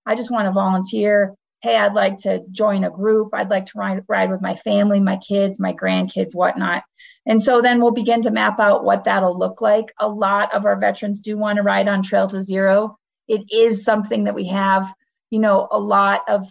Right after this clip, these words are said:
um, steps built into that as far as before the vets are ready to, to ride Trail to Zero. There's the whole travel component. There's the whole taking care of the horses while they're on the ro-, ride. And so Trail to Zero is kind of,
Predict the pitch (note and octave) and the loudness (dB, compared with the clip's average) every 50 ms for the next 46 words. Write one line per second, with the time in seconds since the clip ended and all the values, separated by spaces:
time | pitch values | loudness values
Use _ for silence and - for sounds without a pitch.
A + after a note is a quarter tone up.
0 | _ _ - - F#3 F3+ F3+ F#3+ F#3 F#3+ - - - G#3 - - - - - - | _ _ -10 -8 -6 -6 -4 -6 -6 -8 -6 -2 0 0 0 0 -4 -8 -12 -6
1 | - G3 F#3+ F#3+ F#3 - G3+ F#3 F#3 F#3 F3+ F#3 - F#3 F3+ E3+ - F3+ F3 - | -2 0 0 0 0 -2 0 0 0 0 -2 -4 -6 -4 -4 -2 -2 -2 -2 -2
2 | - - E3 - - F#3+ F3+ F3+ F3 F3 E3+ E3+ - F3 E3 - F3+ F#3 F3 F3 | -4 -6 -6 -4 0 0 2 4 4 2 0 -2 -4 -8 -6 -2 0 0 0 0
3 | F#3 E3+ F#3 F3+ F3 - - F#3+ F3+ F3+ F3 F3+ F3 F3 F3+ F3+ F3 E3 - - | 0 0 0 0 0 0 -2 -2 0 0 2 2 0 0 0 0 -4 -6 -4 -2
4 | F3+ F3 F3 E3+ - _ _ _ _ _ - - G3+ G3 F3+ F3 F3 F3+ - F#3 | -2 -2 -2 -2 -6 _ _ _ _ _ -8 -2 0 2 4 2 2 0 0 -2
5 | F3+ F3+ F3+ E3 F3+ F3+ F3 E3+ F3+ F3 E3+ D#3+ - - - F#3 F3 E3+ E3+ - | -2 -2 -2 -4 -4 -4 -2 -2 -2 -4 -4 -4 -6 -8 -4 -4 -6 -6 -6 -4
6 | - G3 F#3 F#3 F3+ F3+ F#3+ F#3+ F#3 F#3 - G3 F#3+ F3+ F3 F3+ F3+ F3 F3+ F3 | -2 0 2 2 2 2 2 0 0 0 -2 -2 -2 -2 -2 -6 -4 -4 -4 -6
7 | F3 F3 - - _ _ _ _ _ _ - - F#3+ F#3 F#3 F#3+ E3 D#3+ F#3 F3 | -6 -8 -10 -12 _ _ _ _ _ _ 0 0 2 2 2 0 2 2 2 2
8 | E3+ E3 - - G3 F#3+ G3 F3+ E3+ - F#3+ F3 E3+ E3+ E3+ E3 E3+ F#3 F#3 F3 | 2 0 0 0 0 0 0 -2 -4 -2 0 0 0 0 -2 0 2 2 0 0
9 | - - F#3 E3 F3 F3+ F3 E3+ F3+ F3+ F3+ F3 F3 F3 E3+ E3 E3 E3+ E3+ E3+ | -2 -8 -8 -4 -2 0 0 0 0 0 0 -2 -4 -4 -6 -4 -2 0 2 2
10 | E3+ - - - F#3 F3+ F3 F3 E3+ E3+ E3+ E3+ E3+ - _ _ _ - - F#3+ | 2 2 0 -2 -2 -2 0 0 0 0 0 -2 -6 -10 _ _ _ -4 -2 -2
11 | F#3+ F#3+ G3 F#3+ F#3+ F#3+ - G#3+ G3+ G#3 G3+ G3+ G#3 G3+ G3+ G3 G3+ G3+ G3+ F#3+ | 0 2 2 2 2 2 2 4 4 4 2 0 -4 -4 -2 0 2 4 4 4
12 | F#3+ F#3 F#3 F#3 - - G3 F#3 F#3 F#3 F#3 F3+ F3 E3 | 2 0 -2 -4 -6 -8 -6 -4 0 0 0 0 0 -2